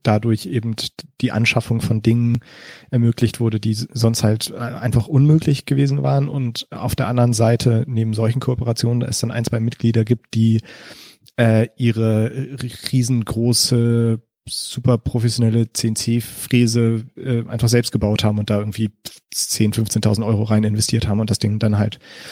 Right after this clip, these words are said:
äh, im, im Hafen stehen haben. Ähm, und so haben wir jetzt eine, äh, eine, eine Werkstatt, äh, in, in der von riesen, ähm, Tischkreissägen, um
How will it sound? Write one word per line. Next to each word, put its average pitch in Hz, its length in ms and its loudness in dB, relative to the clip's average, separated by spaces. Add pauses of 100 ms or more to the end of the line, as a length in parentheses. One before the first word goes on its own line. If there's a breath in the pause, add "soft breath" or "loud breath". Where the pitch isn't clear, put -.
(280 loud breath)
äh, 107 220 4
im, 117 240 -2
im 117 180 2
Hafen 113 320 2
stehen 101 320 0
haben. 104 340 0 (340)
Ähm, 107 480 2
und 110 340 -6 (720)
so 120 180 2
haben 113 120 2
wir 110 80 4
jetzt - 240 0
eine, 110 340 0 (960 loud breath)
äh, 123 80 2
eine, 110 320 4
eine 120 160 2
Werkstatt, 117 720 0 (160)
äh, 113 260 -6
in, 113 400 -12
in 104 240 -4
der 110 340 4
von 113 760 -2 (440)
riesen, 120 800 0 (120)
ähm, 107 600 -4 (440)
Tischkreissägen, 117 1120 2
um 110 580 -4